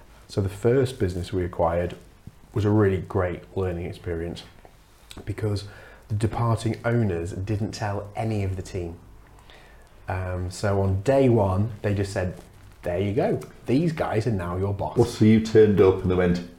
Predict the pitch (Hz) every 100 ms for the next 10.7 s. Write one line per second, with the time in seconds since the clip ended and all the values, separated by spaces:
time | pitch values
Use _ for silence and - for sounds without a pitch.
0 | - 131 143 104 - 107 107 107 104 -
1 | - - - - - 104 - 90 98 98
2 | 98 98 85 - - - 90 - - -
3 | - - 110 - 87 - - - 82 90
4 | - 107 92 - - 113 110 101 98 101
5 | 104 101 101 95 98 90 90 87 85 92
6 | - 104 110 113 - 120 113 107 - 127
7 | 147 117 - - - - 120 98 - 107
8 | - - - 104 - 95 - 120 - 104
9 | 101 101 92 87 - - - 95 - 101
10 | 80 - 117 135 82 73 80